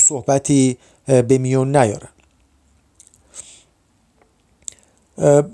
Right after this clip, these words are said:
خب دیگه چه، اه، کجاهای م-، اه، کجاها مشکل ساز بود؟ اه، نکتهٔ دیگهش مفهوم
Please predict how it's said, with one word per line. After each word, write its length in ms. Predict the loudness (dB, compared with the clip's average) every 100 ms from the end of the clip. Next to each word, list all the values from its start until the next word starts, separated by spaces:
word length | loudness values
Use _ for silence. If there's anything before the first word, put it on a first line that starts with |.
| -12
خب 240 | -4 -4 -4 -2
دیگه 440 | 0 2 2 2 -4 _ _ _ -4
چه، 340 | 0 2 0 -4
اه، 360 | 0 2 4 2 -2 -12 -12 -12
کجاهای 720 | -2 0 2 2 2 2 0
م-، 300 | -4 -10 -6
اه، 280 | -4 -2 -4
کجاها 340 | -2 0 0
مشکل 300 | 0 -4 -4
ساز 280 | -2 -4 -6
بود؟ 240 | -12 -16 _ -20 -20 -20 _ 0
اه، 160 | 0
نکتهٔ 460 | 2 0 0 0 -2
دیگهش 400 | 0 -2 -2 -6 _ _ _
مفهوم 920 | -2 0 -2 -4 -2 0 2 2 0